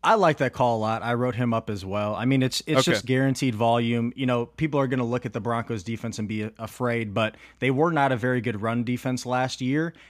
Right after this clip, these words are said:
Speaker 1: and they really didn't bring any significant upgrades in to change that. So I think that's a fine play.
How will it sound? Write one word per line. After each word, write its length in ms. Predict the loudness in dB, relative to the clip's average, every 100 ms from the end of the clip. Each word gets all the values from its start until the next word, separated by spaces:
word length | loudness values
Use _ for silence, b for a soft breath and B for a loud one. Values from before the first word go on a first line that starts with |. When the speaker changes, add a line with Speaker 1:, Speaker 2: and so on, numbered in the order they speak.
| B
Speaker 1:
and 160 | 0
they 80 | 0
really 300 | 2 0 0
didn't 220 | 0 -2
bring 280 | -2 -2 0
any 160 | -2 -2
significant 600 | -4 -4 -4 -4 -8 -6
upgrades 500 | -8 -6 -6 -4 -6
in 300 | -6 -4 -6
to 120 | -8
change 460 | -4 -2 0 -2
that. 280 | -4 -8 -8
So 300 | 0 2 2
I 140 | 0 -2
think 160 | -2
that's 160 | -4 -6
a 60 |
fine 260 | -6 -6 -6
play. 160 | -10